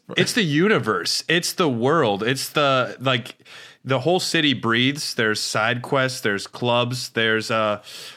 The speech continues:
there's so much built into the experience outside of just the game. You can just wander around. Um,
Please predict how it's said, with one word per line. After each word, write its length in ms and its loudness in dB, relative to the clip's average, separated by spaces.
there's 200 0
so 240 -2
much 380 -2
built 380 0
into 840 -2
the 120 2
experience 840 -2
outside 480 0
of 140 -2
just 240 -2
the 80 -4
game. 260 0
You 80 0
can 120 -4
just 200 -2
wander 340 2
around. 500 0
Um, 440 -2